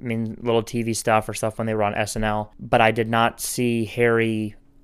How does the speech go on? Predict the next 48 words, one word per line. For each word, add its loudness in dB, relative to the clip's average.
on 4
his -4
first 2
solo 2
album 4
cycle. -2
He -4
did -2
not 0
come, 0
uh, 4
for 0
his -6
first 0
solo 6
album. 4
He -6
did -4
not -2
come -4
to -6
Orlando. -6
So -4
I -2
think -4
he -4
was -4
in -6
Sunrise 2
and -4
then -4
maybe -2
another -2
spot -2
in, -6
in -10
Florida, -4
but -8
not 2
in -2
Orlando. -6
And 0
I 2
think 0
the 4
one 4
thing -2
that 0